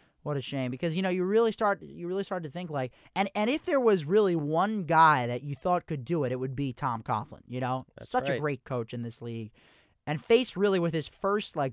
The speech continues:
Speaker 1: big time, you know, just flat out bad start to his season. Um,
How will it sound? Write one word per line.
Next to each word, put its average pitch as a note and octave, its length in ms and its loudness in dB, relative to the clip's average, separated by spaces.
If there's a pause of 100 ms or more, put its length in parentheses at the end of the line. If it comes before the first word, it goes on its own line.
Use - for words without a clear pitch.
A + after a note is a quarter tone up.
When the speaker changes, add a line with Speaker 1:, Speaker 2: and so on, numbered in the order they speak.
Speaker 1:
big E3+ 220 -2
time, D3 480 0 (160)
you D3+ 140 -6
know, B2 160 -2
just C#3 180 -12 (240)
flat F3 300 0
out D#3 180 4 (160)
bad D3+ 320 0
start C#3 280 -2
to B2 100 -10
his A#2+ 120 -6
season. G#2+ 440 -10 (480)
Um, G#2+ 460 -4